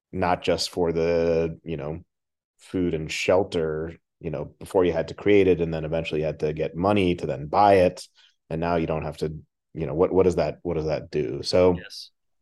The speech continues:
Speaker 1: I think to keep, 'cause we, we'll almost, I mean, we're, I know we're gonna, I mean, we've talked about how we're gonna have a couple episodes on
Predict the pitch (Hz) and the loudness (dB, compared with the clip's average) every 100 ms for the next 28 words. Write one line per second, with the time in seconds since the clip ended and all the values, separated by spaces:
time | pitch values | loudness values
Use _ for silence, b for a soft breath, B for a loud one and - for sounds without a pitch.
0 | _ _ _ _ - 110 180 180 151 - | _ _ _ _ -2 2 4 4 2 6
1 | 135 - - - 101 110 101 113 - 107 | 4 4 -2 0 0 2 0 0 0 2
2 | 101 - - 95 98 92 95 95 85 80 | 2 -2 -4 -2 -2 0 2 2 2 -2
3 | 78 76 80 73 - 82 - 78 76 73 | -4 -4 -6 -6 -6 -4 -2 0 0 0
4 | 76 82 b b b b b 78 80 76 | 0 -2 b b b b b -2 -2 0
5 | 87 80 78 73 - 78 76 76 | 0 2 2 2 0 0 0 -4